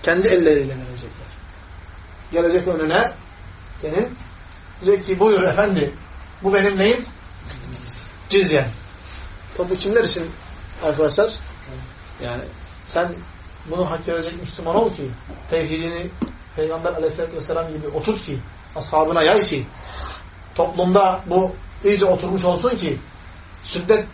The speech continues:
yaşanmış olsun ki, Allah da sana bunu ne yapsın?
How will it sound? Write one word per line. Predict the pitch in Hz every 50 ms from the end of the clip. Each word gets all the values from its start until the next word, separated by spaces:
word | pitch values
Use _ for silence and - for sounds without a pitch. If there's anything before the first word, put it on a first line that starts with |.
| - - - -
yaşanmış | 170 151 - 185 185 208 208 185 196
olsun | 202 202 - 277 277 226
ki, | - 247 277 277 - -
Allah | 202 202 220 202 196
da | 208
sana | 180 185 190 196
bunu | 190 202 208 214
ne | 220
yapsın? | 214 180 - - 240 233